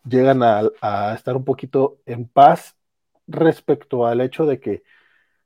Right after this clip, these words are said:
necesitan estar uno con el otro, eh, y la, la manera en la que utiliza los,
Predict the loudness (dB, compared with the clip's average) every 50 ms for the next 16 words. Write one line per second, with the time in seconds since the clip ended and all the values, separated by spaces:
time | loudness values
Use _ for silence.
0 | _ _ _ -8 -6 -6 -4 -4 -6 -6 -4 -6 -2 2 2 2 2 2 0 0
1 | 0 0 0 -2 -6 -10 -8 -6 -6 -4 -4 -4 -4 -2 -2 -2 -2 -4 -4 -8
2 | -10 -12 _ _ _ _ _ _ _ _ _ _ _ _ _ _ _ _ _ _
3 | _ _ _ _ -12 -8 -8 -6 -4 -2 -2 -4 -4 -8 -14 -20 -20 _ -10 -6
4 | -4 -2 0 0 2 0 0 0 0 0 0 0 0 0 0 -2 -2 -4 -6 -6
5 | -6 -6 -6 -8 -8 -8 -8 -6 -4 -2 -2 0 0 -2 -4 -6 -10